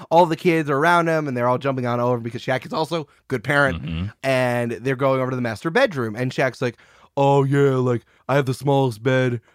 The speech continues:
Speaker 1: I let the kids jump on the bed 'cause it's so small. Oh, it's so small, huh." You go in, and Shaq has a thirty foot by fifteen foot circular bed, which is, has a black bedspread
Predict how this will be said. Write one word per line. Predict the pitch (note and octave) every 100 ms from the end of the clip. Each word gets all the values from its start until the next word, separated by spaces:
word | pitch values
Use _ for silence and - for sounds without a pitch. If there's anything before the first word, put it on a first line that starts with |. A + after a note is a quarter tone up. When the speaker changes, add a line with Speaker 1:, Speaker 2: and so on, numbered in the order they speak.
| -
Speaker 1:
I |
let | C3+ C#3
the | B2+
kids | - C#3 A2
jump | C3+ C3
on | C3+
the | C3
bed | C3 C3
'cause | A#2 B2
it's | A2
so | - A#2+
small. | - C#3 C3+ C3 A#2+ _ _ -
Oh, | C#3+ D3 C#3
it's | A#2+ -
so | C#3
small, | B2 C#3 C3+ B2+ A#2+
huh." | A#2+ C3 A#2+ - _
You | -
go | A#2 D3 D#3+
in, | D3+ A#2 A2 _ _ _ _ _ -
and | A#2+
Shaq | - D3 F3+
has | F#3+ C3 A2 G#2+ - _ _ _ A#2
a | A#2 A2 _ _
thirty | - D3+ D#3 G3+ A#3
foot | G3 - E3+ C#3+ - _ -
by | B2+
fifteen | B2 - F3+ - - F#3+ F3+
foot | - C#3+ A2+ _
circular | - - E3+ E3 - F3+ F3+ F3 D#3+ -
bed, | D3+ A2+ F#2+ - _ _ -
which | C#3 C#3+
is, | C#3+ A#2 -
has | D3+
a | -
black | A2+ A2+ D#3+ A#3 -
bedspread | A#3+ A#3 - - C#3+ A#2+